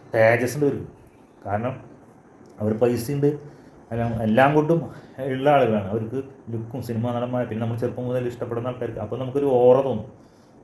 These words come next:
അവർക്കൊരു പ്രത്യേക ഒരു വൈബ്രന്റ്, ഏ, എന്താ പറയുക, ഒരു പ്രഭാവം. ഇപ്പം നമ്മൾ, ഏ, ഓറേനൊക്കെ പറയുമ്പോൾ നമ്മൾ ദൈവങ്ങളൊക്കെ വരയ്ക്കുമ്പോൾ അതിന് ബാക്കിൽ ഒരു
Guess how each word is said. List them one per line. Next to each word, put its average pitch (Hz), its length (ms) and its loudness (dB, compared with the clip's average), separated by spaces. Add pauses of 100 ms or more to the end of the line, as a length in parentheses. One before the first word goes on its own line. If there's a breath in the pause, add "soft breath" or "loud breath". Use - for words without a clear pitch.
(140)
അവർക്കൊരു 120 560 -2
പ്രത്യേക 131 380 -4
ഒരു 143 100 2
വൈബ്രന്റ്, 123 560 4 (380)
ഏ, 120 40 -4 (380)
എന്താ 117 160 -6
പറയുക, 120 300 -2 (640 loud breath)
ഒരു 120 280 -2 (1000)
പ്രഭാവം. 120 640 4 (200)
ഇപ്പം - 160 -14
നമ്മൾ, 123 180 -6
ഏ, 127 280 -8 (340)
ഓറേനൊക്കെ 120 460 0
പറയുമ്പോൾ 127 240 -2
നമ്മൾ 123 240 -6
ദൈവങ്ങളൊക്കെ 123 480 2
വരയ്ക്കുമ്പോൾ 123 280 -2
അതിന് 123 120 -4
ബാക്കിൽ 113 280 -4
ഒരു 123 140 -8